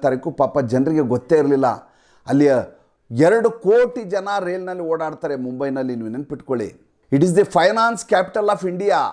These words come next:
ಭಾರತದ ಆರ್ಥಿಕ ರಾಜಧಾನಿ ಅನ್ಸ್ಕೊಂಡಿರುವಂಥ ಮುಂಬೈನಲ್ಲಿ ಎರಡು ಕೋಟಿ ಜನ ದಿನ ಅಲ್ಲಿಯ ಲೈಫ್ ಲೈನ್ ಅನ್ಸ್ಕೊಂಡಿರುವಂಥ ಬಿ ಎಸ್ ಟಿ ಬಸ್ಗಳಲ್ಲಿ ಮತ್ತು ಟ್ರೈನ್ನಲ್ಲಿ ಓಡಾಡ್ತಾರೆ, ಲೋಕಲ್ ಟ್ರೈನ್. ಇದ್ದಕ್ಕಿದ್ದ ಹಾಗೆ ಅವು ಸ್ತಬ್ಧಗೊಂಡು ಬಿಡ್ತವೆ.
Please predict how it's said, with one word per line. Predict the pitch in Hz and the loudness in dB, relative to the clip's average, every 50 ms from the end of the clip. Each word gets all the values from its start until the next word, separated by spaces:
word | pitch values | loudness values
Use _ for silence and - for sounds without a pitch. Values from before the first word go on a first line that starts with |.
| - _ _ _ _ _ _ - | -8 _ _ _ _ _ _ -8
ಭಾರತದ | 101 131 156 180 202 214 214 220 202 214 233 220 214 233 - - 139 139 143 - | -2 2 4 4 6 6 4 2 0 -2 -4 -4 -2 -2 -2 -2 -4 -2 -2 0
ಆರ್ಥಿಕ | 196 208 - - - 247 240 247 240 220 202 | 0 -2 -4 -6 -6 -6 -4 -2 0 0 2
ರಾಜಧಾನಿ | 190 190 190 190 185 185 180 175 180 175 165 | 2 0 0 -2 -2 -2 -2 -2 -2 -4 -8
ಅನ್ಸ್ಕೊಂಡಿರುವಂಥ | 165 160 - 175 170 165 151 156 156 151 147 - 160 | -10 -10 -10 -10 -10 -8 -8 -8 -8 -8 -6 -6 -6
ಮುಂಬೈನಲ್ಲಿ | 139 135 135 135 147 160 160 160 156 156 151 151 175 208 226 233 - - - - - _ _ - | -6 -6 -6 -4 -2 0 0 2 0 0 0 0 0 0 0 -2 -6 -12 -20 -20 -20 _ _ -2
ಎರಡು | 127 135 147 175 214 226 220 233 220 | 2 4 4 4 4 4 2 0 0
ಕೋಟಿ | 226 - - 170 214 247 254 196 247 226 175 180 | -2 -2 0 2 4 4 2 2 -2 -4 -2 -2
ಜನ | 175 151 135 135 160 190 202 190 - _ _ _ - - 127 135 | -2 -2 -4 -6 -6 -6 -6 -8 -10 _ _ _ -18 -8 -4 -2
ದಿನ | 180 196 190 165 151 160 196 - - _ _ - 127 | 0 0 2 2 2 0 -2 -4 -8 _ _ -6 -2
ಅಲ್ಲಿಯ | 143 160 170 160 147 135 131 135 | 0 4 4 4 4 2 2 2
ಲೈಫ್ | 151 190 262 226 - - | 4 4 2 2 0 0
ಲೈನ್ | 247 226 220 202 190 | 0 0 0 -2 -6
ಅನ್ಸ್ಕೊಂಡಿರುವಂಥ | 185 - - - 170 160 156 143 147 143 135 131 127 131 160 170 202 208 170 131 127 | -8 -10 -10 -10 -10 -8 -8 -6 -8 -6 -6 -8 -6 -4 -2 0 0 0 -2 -4 -6
ಬಿ | 143 160 165 160 156 143 | -4 -4 -2 0 -2 -2
ಎಸ್ | - - | -2 -6
ಟಿ | 139 123 | -8 -6
ಬಸ್ಗಳಲ್ಲಿ | 107 131 147 - - 139 120 117 120 131 151 147 123 | -6 -6 -6 -6 -4 -4 -4 -2 -4 -4 -6 -6 -6
ಮತ್ತು | 139 - - 143 - - | -6 -8 -10 -12 -6 -4
ಟ್ರೈನ್ನಲ್ಲಿ | 120 120 117 113 110 101 107 131 127 | -2 -2 -2 -2 -4 -4 -4 -4 -4
ಓಡಾಡ್ತಾರೆ, | 110 98 98 92 95 - 104 90 90 92 | -4 -4 -6 -8 -8 -10 -10 -10 -8 -8
ಲೋಕಲ್ | 95 - 98 98 - | -8 -8 -8 -8 -8
ಟ್ರೈನ್. | - 85 - - - - - _ 131 | -10 -14 -14 -18 -20 -20 -6 _ 0
ಇದ್ದಕ್ಕಿದ್ದ | 131 127 123 156 147 - 151 131 120 | 2 4 4 2 2 2 0 0 0
ಹಾಗೆ | 123 117 117 110 113 | 0 -2 -2 -2 -2
ಅವು | 135 127 117 - | -2 -4 -4 -4
ಸ್ತಬ್ಧಗೊಂಡು | - 117 113 110 113 117 104 104 101 101 95 | -4 -4 -2 0 0 0 0 0 -2 -4 -6
ಬಿಡ್ತವೆ. | 90 95 - - 101 92 87 78 | -8 -8 -8 -8 -8 -6 -8 -8